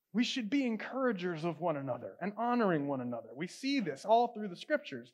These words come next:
So when you're falsely reviled, rejoicing and being glad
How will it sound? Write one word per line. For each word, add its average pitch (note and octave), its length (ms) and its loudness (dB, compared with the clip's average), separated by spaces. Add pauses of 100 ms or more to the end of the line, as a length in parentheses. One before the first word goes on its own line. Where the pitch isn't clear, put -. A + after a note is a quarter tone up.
(300)
So A#3+ 120 0
when B3 180 4
you're G3+ 140 0 (140)
falsely C4 420 4
reviled, D3+ 880 -2 (1400)
rejoicing F#3+ 640 -4
and E3+ 80 -2
being F3+ 260 0
glad A#3 440 4